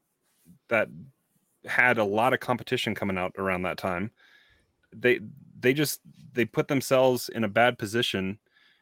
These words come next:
in, in a, in a free-to-play market right now for shooters with, with Fortnite, Halo, 'cause they knew Halo was gonna be free, free to play at that point. Um, Fortnite's already out, Apex is out.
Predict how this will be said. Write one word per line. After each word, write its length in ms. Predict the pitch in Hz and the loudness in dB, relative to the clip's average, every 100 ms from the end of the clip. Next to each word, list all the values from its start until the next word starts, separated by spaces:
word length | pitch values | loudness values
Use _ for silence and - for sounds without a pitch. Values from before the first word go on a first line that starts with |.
| _ _ _ _ - | _ _ _ _ 0
in, 500 | 117 113 113 110 110 - | 2 4 2 0 -2 -4
in 160 | 113 107 | -2 0
a, 160 | 104 104 | 0 0
in 160 | - 104 | -4 -4
a 80 | 101 | -4
free-to-play 460 | - 143 143 139 | -2 -2 4 4
market 440 | 123 120 - 104 - - - _ _ _ _ | 6 4 2 -2 -2 -10 -20 _ _ _ _
right 180 | 107 98 | -2 0
now 180 | 104 101 | 0 -2
for 140 | 104 | -4
shooters 640 | - 117 98 95 - - - _ | -2 -2 0 -2 -4 -10 -12 _
with, 340 | 101 104 98 - - - | -8 -2 -2 -4 -14 -10
with 220 | 101 87 | -8 -8
Fortnite, 540 | - 135 120 120 117 | 2 4 6 4 2
Halo, 560 | - 113 113 110 107 107 _ - - | 2 2 4 4 0 -4 _ -20 -8
'cause 200 | - 101 - | -6 -4 -4
they 160 | 110 110 | 2 6
knew 180 | 117 135 | 6 6
Halo 320 | 117 117 113 | 6 4 4
was 200 | 107 104 | 2 0
gonna 200 | 110 107 | 0 0
be 180 | 98 98 | -2 -4
free, 240 | - 98 95 - | -2 -4 -4 -12
free 320 | - 107 98 | -8 -4 -4
to 100 | - | -8
play 280 | - 101 92 | 0 2 2
at 120 | 87 | 2
that 180 | 92 - | 0 0
point. 300 | 95 92 - _ _ - _ _ _ _ - | -2 -2 -4 _ _ -20 _ _ _ _ -6
Um, 600 | - 95 92 92 90 90 - _ _ _ - | 0 2 2 0 -2 -6 -10 _ _ _ 0
Fortnite's 400 | 120 123 120 117 | 4 6 4 6
already 240 | 117 117 | 6 6
out, 220 | 101 101 - | 6 6 4
Apex 400 | 117 120 110 - | 2 4 4 2
is 100 | 104 | 0
out. 320 | 98 98 104 | 2 2 0